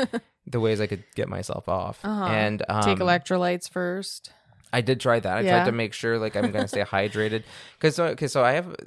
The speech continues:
Speaker 2: the problem with, so sex headaches, there's no definitive cause for them.
Speaker 1: Okay.
Speaker 2: So it's all speculation.
Speaker 1: Mm-hmm.
Speaker 2: And, like, you know, one of the, the, the possible causes is just, like, we don't fucking know. So, like, something happens in your brain and
Speaker 1: Mm-hmm.
Speaker 2: whoops, now you get sex headaches.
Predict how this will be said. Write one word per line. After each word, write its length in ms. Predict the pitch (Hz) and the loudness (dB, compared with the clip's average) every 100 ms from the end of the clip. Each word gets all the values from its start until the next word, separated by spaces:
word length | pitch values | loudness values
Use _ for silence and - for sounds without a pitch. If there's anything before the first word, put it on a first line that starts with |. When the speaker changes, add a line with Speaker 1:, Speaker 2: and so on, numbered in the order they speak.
| - _ _ - _ | -18 _ _ -20 _
Speaker 2:
the 100 | 139 | -6
problem 240 | 156 196 196 | -4 -4 -4
with, 100 | - | -4
so 280 | 165 139 - | -2 -2 -6
sex 300 | - 190 - | -4 -4 -2
headaches, 300 | 196 160 - | -4 -4 -2
there's 200 | 143 120 | -4 -2
no 400 | 127 135 139 143 | -4 -4 -2 -4
definitive 600 | 127 123 127 123 110 - | -4 -4 -4 -4 -4 -8
cause 400 | - 120 135 123 | -6 0 0 0
for 160 | - | -6
them. 320 | 92 - - - | -8 -8 -10 -6
Speaker 1:
Okay. 320 | 180 196 170 - | -4 -2 -2 -2
Speaker 2:
So 80 | 127 | -4
it's 100 | - | 0
all 160 | 156 160 | 0 0
speculation. 840 | - 123 107 92 104 98 - 202 | 0 -2 -2 -6 -6 -6 -8 -8
Speaker 1:
Mm-hmm. 420 | 190 185 180 190 214 _ _ _ | -8 -10 -12 -12 -14 _ _ _
Speaker 2:
And, 200 | 123 127 | -4 -2
like, 320 | 123 113 107 - | 0 0 0 -4
you 120 | 139 | -4
know, 100 | 104 | -2
one 240 | 113 143 | -2 -2
of 120 | 135 | -2
the, 480 | 117 110 104 117 120 151 | 0 0 -2 -6 -12 -8
the, 320 | 107 107 - | -8 -8 -10
the 120 | - | -14
possible 800 | - 110 110 110 104 98 90 - | -6 -6 -4 -6 -6 -6 -10 -12
causes 380 | - 101 110 98 | -4 -2 0 -4
is 160 | 95 95 | -8 -10
just, 120 | 92 | -8
like, 120 | 85 | -6
we 80 | 95 | -6
don't 120 | 101 | -8
fucking 260 | 90 90 90 | -6 -8 -6
know. 260 | 95 92 120 | -8 -8 -10
So, 140 | - | -10
like, 140 | 107 - | -8 -6
something 260 | 110 104 | -6 -6
happens 400 | 95 98 - 92 | -4 -4 -2 -6
in 80 | 95 | -8
your 120 | 90 | -10
brain 360 | 87 101 98 95 | -4 -4 -4 -6
and 200 | 92 98 | -6 -6
Speaker 1:
Mm-hmm. 120 | 98 | -4
Speaker 2:
whoops, 260 | - 80 92 | -4 -4 -6
now 100 | 101 | -4
you 80 | 98 | -4
get 160 | 95 | -6
sex 240 | - 110 - | -2 -4 -4
headaches. 400 | 92 95 104 | -10 -10 -14